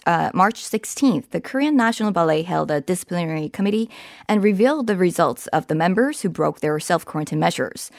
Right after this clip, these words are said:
Na is one of the three members who broke self-quarantine orders, which were in place from February twenty-fourth to March first. Uh, this special order came after their performance in Daegu, the epicenter of the coronavirus outbreak in the country.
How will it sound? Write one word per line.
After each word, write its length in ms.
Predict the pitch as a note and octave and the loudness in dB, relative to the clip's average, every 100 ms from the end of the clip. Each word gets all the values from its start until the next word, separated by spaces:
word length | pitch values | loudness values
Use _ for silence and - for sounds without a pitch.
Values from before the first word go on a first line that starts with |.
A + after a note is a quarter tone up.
| - - - | -20 -20 -6
Na 200 | G3 A#3+ | 2 2
is 220 | D4 C#4 A3 | 4 2 0
one 300 | F#3 G3+ B3 | 2 4 4
of 120 | B3 | 2
the 100 | B3 | -2
three 260 | - A3 | 0 4
members 480 | A#3 D#3+ D3 - B3 | 4 4 0 -2 -2
who 80 | G3+ | -4
broke 300 | D#3+ D#3 D3+ | -2 -2 -2
self-quarantine 640 | - D#3+ - D#3+ D#3 D3+ | -2 -4 -4 -6 -4 -4
orders, 440 | D3+ D3+ F#3 C4 - - - - | -4 -2 -2 -4 -8 -20 -14 -4
which 280 | E3+ - | -4 -2
were 300 | D#3 E3 D#3+ D#3 | 0 4 4 2
in 160 | E3+ D#3 | -2 -4
place 480 | - D3+ - - | -4 -4 -4 -12
from 260 | - D#3+ D#3 | -2 -2 0
February 400 | - F3 F3+ A#3 | 0 0 2 0
twenty-fourth 540 | B3 A#3+ A#3+ - D3+ | 2 2 2 0 -4
to 160 | C#3+ D#3+ | -2 -4
March 320 | D#3 D3 - | -2 -2 -4
first. 480 | - B3 D3+ - - _ - - - | -2 0 0 -4 -16 _ -20 -20 -4
Uh, 120 | - G3+ | 0 2
this 200 | D4 - | 0 -2
special 340 | D#4+ - E4+ | -2 0 0
order 240 | B3 A#3 | 4 4
came 340 | A3+ A3+ G#3 G#3 | 2 0 0 0
after 340 | F#3 A#3+ B3+ G#3 | 0 0 2 2
their 220 | E3+ D3+ | 2 0
performance 540 | - D3+ D3 D3 C#3+ | -4 -6 -4 -2 -4
in 160 | - D#3 | -4 -4
Daegu, 500 | D#3 D3 - D#3 A3 | -2 -4 -4 -4 -6
the 100 | - - | -8 -6
epicenter 540 | E3 D#3+ E3 D3+ - | -4 -2 -2 -4 -4
of 220 | D#3 D3+ | -2 -2
the 80 | D3+ | -4
coronavirus 720 | - D3 C3 B2 A#2 - - - | -6 -4 -2 -2 -4 -8 -16 -6
outbreak 460 | - C3 - G2+ - | -4 -2 -4 -8 -8
in 120 | D#3+ D3 | -6 -6
the 80 | |
country. 560 | D3 G3 F#3 D#3 F2+ - | -2 -2 -2 -4 -6 -8